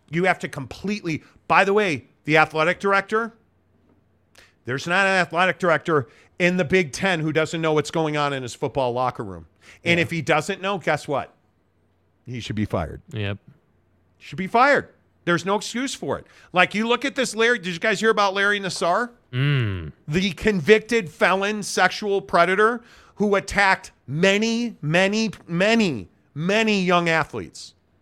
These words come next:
Speaker 1: Stabbed multiple times in prison today in the chest and back.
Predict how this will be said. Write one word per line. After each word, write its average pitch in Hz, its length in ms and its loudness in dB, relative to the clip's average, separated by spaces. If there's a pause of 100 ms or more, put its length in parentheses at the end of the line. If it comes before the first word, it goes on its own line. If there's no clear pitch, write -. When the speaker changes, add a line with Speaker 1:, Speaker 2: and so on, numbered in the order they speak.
(1700)
Speaker 1:
Stabbed 185 460 2
multiple 180 400 -4
times 165 360 -4
in 139 80 -4
prison 143 340 -6
today 123 260 -6
in 120 80 -8
the 120 80 -8
chest 120 340 -8
and 107 120 -10
back. 90 280 -16